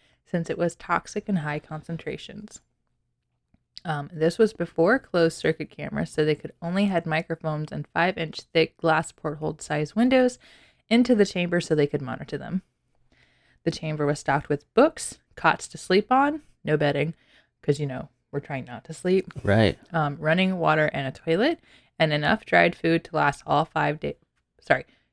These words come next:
Speaker 1: and enough dried food to last all five for over a month.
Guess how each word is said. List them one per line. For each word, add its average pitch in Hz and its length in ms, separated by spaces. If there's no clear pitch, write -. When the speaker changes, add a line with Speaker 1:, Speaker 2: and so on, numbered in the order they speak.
Speaker 1:
and 156 80
enough 151 420
dried 196 300
food 165 300
to - 140
last 151 560
all 156 200
five 160 380
for 147 200
over 147 260
a 147 80
month. 139 380